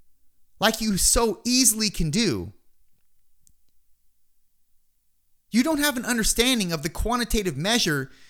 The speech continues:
that could be at risk for you doing so with regards to the betterment of someone else.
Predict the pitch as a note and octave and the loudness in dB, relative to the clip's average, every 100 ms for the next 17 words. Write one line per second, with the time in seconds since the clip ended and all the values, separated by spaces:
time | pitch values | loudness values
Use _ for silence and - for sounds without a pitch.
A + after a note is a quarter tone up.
0 | - G3 G#3+ F#3 D#3+ G#3 C#3 B2 E3+ C#4+ | -6 -2 -2 0 2 4 2 2 4 6
1 | E3+ - - - - - - A3 G#3+ G3 | 4 2 0 -6 -20 -20 -2 0 2 2
2 | F3+ D4 B3+ - F3 A#2 F2 - - - | 2 2 4 4 4 2 -2 -8 -20 -20
3 | _ - A3+ A3+ A#3 A#3+ A#3 - A3 E3 | _ -4 -4 -2 2 4 4 2 0 0
4 | G#2 F#3+ C4 C#4 D#3+ C3 C3+ - - - | 0 4 6 4 2 -2 -2 -10 -20 -6
5 | E3 - - C4 C4+ A3+ F#3 A#3+ - - | 0 6 6 6 2 0 0 0 -2 -2
6 | - | -2